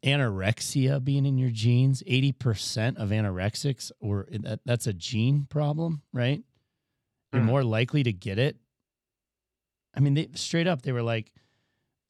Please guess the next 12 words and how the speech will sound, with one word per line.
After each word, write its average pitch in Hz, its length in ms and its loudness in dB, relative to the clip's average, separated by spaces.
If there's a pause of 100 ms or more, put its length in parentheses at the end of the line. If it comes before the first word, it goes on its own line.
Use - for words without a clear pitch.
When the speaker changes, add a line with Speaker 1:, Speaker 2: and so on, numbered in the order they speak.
(200)
Speaker 1:
eighty 139 260 2
percent. 139 520 0
<laughs> - 0 -
And 117 80 0
I - 220 -6
did 196 280 -2
think 143 180 -8
it 139 40 -6
was 123 160 -4
funny. 135 260 0
There's 120 220 0
no 135 280 2